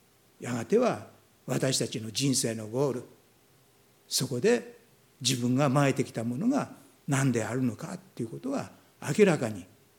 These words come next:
なるっていうことです。私たちは信じて、そのゴールを目指して、神様の愛をいただいて、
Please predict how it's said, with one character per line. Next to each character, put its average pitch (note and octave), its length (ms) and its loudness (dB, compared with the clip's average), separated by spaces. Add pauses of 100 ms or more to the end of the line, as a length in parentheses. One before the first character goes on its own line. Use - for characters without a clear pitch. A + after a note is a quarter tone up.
(640)
な C#3 160 0
る C#3 80 2
っ - 20 -4
て - 200 -8
い B2 40 0
う - 20 -8
こ A#2 120 -4
と E3+ 100 2
で A#2 120 -4
す。 - 260 -8 (560)
私 A#2+ 300 -4
た A2 100 -4
ち - 100 -8
は G#2+ 80 -8
信 E3 360 4
じ C3 160 -2
て、 A#3+ 400 0 (200)
そ - 180 0
の C3+ 120 4
ゴ D3 200 6
ー - 40 8
ル C3 80 4
を A#2 60 0
目 A#2 120 2
指 G3 220 4
し - 80 2
て、 - 200 -6 (1200)
神 C3+ 220 0
様 G#2+ 220 -4
の G#2+ 100 -12
愛 A#2 120 -8
を A2 60 -8
い A#2 60 -10
た C#3 120 -6
だ C3 120 -4
い A#2 80 -10
て、 B3 360 -2